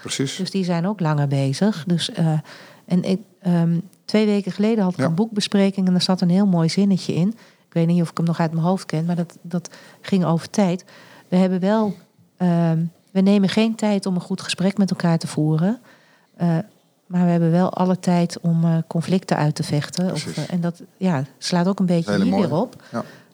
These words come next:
Speaker 2: Eh, ik, ik, uit mijn herinnering, maar dan nog, dat is vijfentwintig jaar geleden, is er vaak weinig tijd om eens een keer een goed gesprek met een medewerker te voeren. Eh, maar moet je kijken hoeveel tijd het kost als je het niet doet, hè?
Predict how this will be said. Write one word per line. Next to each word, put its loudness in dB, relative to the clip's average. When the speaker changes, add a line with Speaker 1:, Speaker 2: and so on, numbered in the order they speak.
Speaker 2:
Eh, 0
ik, -2
ik, -10
uit -2
mijn 2
herinnering, -2
maar -2
dan -2
nog, -4
dat -2
is -2
vijfentwintig 0
jaar 0
geleden, 0
is -6
er -6
vaak 2
weinig 0
tijd -2
om -4
eens -2
een -18
keer -2
een -2
goed -4
gesprek -2
met 0
een 2
medewerker 0
te -12
voeren. -2
Eh, -2
maar 0
moet 2
je -2
kijken 2
hoeveel -6
tijd 0
het -8
kost -4
als -2
je -2
het -2
niet 0
doet, -2
hè? 0